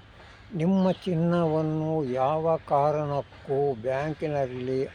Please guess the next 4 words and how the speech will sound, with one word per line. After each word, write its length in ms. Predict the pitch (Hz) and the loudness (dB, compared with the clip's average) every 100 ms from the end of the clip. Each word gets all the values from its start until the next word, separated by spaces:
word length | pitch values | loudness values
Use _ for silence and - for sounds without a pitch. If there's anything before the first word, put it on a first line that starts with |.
| - | -8
ಅಡವಿರಬಾರದು, 1080 | 147 139 143 127 127 135 135 135 127 113 98 - - - - - - - - | -4 0 0 0 -2 -4 -4 -2 -2 -2 -8 -14 -18 -20 -20 -20 -20 -16 -8
ಅಂದರೆ 340 | 147 147 143 180 | -4 0 2 0
ಗಿರವಿ 600 | 123 139 151 156 151 208 - - 175 | 0 0 2 2 0 -2 -8 -10 -6
ಇಡವಿಬಾರದು. 880 | 143 143 143 208 165 139 117 113 | -2 0 -2 -4 -2 -2 -2 -6